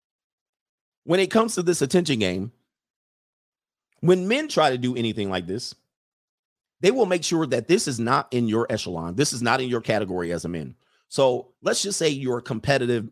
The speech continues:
uh, you're competing with her for attention, or you start encroaching on her for attention. Like, you start doing what she's doing.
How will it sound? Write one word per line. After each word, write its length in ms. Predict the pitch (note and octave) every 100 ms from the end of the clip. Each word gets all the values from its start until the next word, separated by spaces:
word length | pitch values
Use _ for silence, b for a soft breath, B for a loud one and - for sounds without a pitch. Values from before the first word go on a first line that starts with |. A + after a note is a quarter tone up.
| _
uh, 220 | B2+ A2+ B2+
you're 120 | D3
competing 500 | D3 C3 F3+ E3+ D3+
with 140 | C3
her 160 | A#2+ A2+
for 180 | A2+ G2+
attention, 460 | F2+ G2 D2 C2+ _ _ _ _ _ _ _ _
or 100 | -
you 140 | D#3 F3
start 240 | F3+ D#3+
encroaching 480 | D#3+ - E3 C#3 C3
on 160 | A2+ G#2
her 300 | G2+ F#2+ -
for 220 | - A#2
attention. 340 | G2+ G2 - _ _ _ _ _ _ _ _ _ -
Like, 200 | C#3 A#2
you 80 | G3
start 300 | F#3 F3 C#3+
doing 300 | D#3+ D#3 C3+
what 160 | C3
she's 240 | - B2+ F#2+
doing. 360 | G2 D#2+ C2